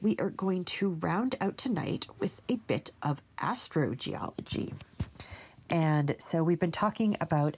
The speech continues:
extrasolar, uh, objects recently, Oumuamua, for instance.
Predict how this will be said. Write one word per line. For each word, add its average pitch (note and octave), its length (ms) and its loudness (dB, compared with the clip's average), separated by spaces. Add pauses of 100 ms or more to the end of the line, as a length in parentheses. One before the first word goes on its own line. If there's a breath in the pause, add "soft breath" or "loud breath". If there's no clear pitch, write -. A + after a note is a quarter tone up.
extrasolar, C#3+ 1160 2 (100)
uh, B2+ 300 -2 (160)
objects D3+ 580 -2
recently, D3+ 640 0 (400 loud breath)
Oumuamua, D3 760 4
for D#3 220 0
instance. E3 800 -2